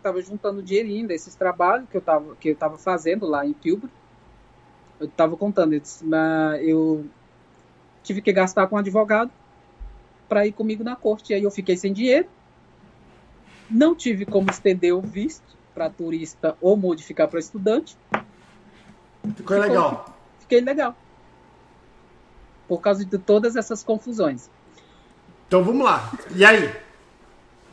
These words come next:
Speaker 1: Aí em setembro mesmo, eu, as, as cortes se deram até dezembro, mas em
Speaker 2: Hum.
Speaker 1: setembro,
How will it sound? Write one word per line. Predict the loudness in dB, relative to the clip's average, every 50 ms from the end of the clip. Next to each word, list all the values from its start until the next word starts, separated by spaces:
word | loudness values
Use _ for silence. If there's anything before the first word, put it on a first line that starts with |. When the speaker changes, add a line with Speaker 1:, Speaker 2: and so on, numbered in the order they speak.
| -20 -20 -20 -20 -20 -20 -20 _ _ _ -20 -20 -20 -20 _ -20 -20 -10 -2 2
Speaker 1:
Aí | 4 6 6 8 6
em | 6
setembro | 6 4 0 2 2 2 2 2 0 -4 -6 -4
mesmo, | 0 2 2 2 0 -2 -6 -4
eu, | -2 -2 -2
as, | -2 -4 -8 -10 -12 -12
as | -10 -12 -10 -6
cortes | -4 -2 -2 -2 -4 -6 -8 -6
se | -4 -6 -6 -4
deram | -2 -2 -2 -2 -2 -6 -8
até | -8 -8 -8 -6
dezembro, | -4 -4 -4 -4 -6 -8 -8 -10 -10
mas | -8 -8 -8 -8
em | -6
Speaker 2:
Hum. | -4
Speaker 1:
setembro, | -4 -2 0 2 4 6 6 4 4 0 -2 -4